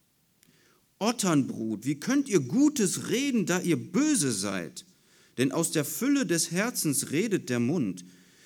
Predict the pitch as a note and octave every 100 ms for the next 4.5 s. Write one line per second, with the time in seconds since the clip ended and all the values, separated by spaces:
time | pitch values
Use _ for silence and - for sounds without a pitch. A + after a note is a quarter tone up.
0 | _ C3+ C3+ B2+ C#3 E3 - G#3+ G#3+ A#3+
1 | A#3+ - D#3 G#3+ E3 D#3+ D#3+ C3 B2 A#2
2 | F#3+ D4 D4+ F#3+ - - E3 - - -
3 | - _ - A#2 C3 B3+ C4+ D#3+ - C#3
4 | C3+ E3+ F#3+ C#3 G#3+